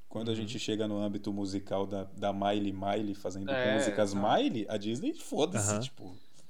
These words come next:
Speaker 3: Não, é que a Disney, cara,
Speaker 2: <laughs>
Speaker 3: vai selecionar os malucos que são bons mesmo, né? Desde
Speaker 1: Sim.
Speaker 3: pequeno. Então, assim, ainda chega e dá estrutura pra eles se, se aperfeiçoarem ainda mais. Mas, assim, não é que,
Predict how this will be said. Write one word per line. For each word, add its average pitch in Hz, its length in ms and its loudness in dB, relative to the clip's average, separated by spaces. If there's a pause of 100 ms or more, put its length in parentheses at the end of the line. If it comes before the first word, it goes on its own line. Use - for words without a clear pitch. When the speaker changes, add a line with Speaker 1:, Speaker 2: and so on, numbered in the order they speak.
(220)
Speaker 3:
Não, 415 180 -2
é 202 220 8
que 185 140 2
a 240 60 6
Disney, 170 360 2
cara, 170 240 6
Speaker 2:
<laughs> - 0 -
Speaker 3:
vai 180 140 6
selecionar 330 460 -2
os 320 100 0
malucos 370 340 2
que - 60 -8
são 415 200 -2
bons 320 200 4
mesmo, 220 280 0
né? 139 120 2
Desde 139 260 4 (100)
Speaker 1:
Sim. 180 80 0
Speaker 3:
pequeno. 190 440 0
Então, 139 160 -2
assim, 165 240 -6
ainda 165 340 0
chega 185 300 -4
e 202 40 -6
dá 214 100 2
estrutura 262 320 -4
pra 285 180 -4
eles 247 340 -2 (380)
se, 170 840 -6
se 123 100 -6
aperfeiçoarem 185 580 0
ainda 214 160 -4
mais. 165 460 2
Mas, 120 160 -10
assim, 143 160 -10
não 139 160 -6
é 156 80 -4
que, 214 460 -4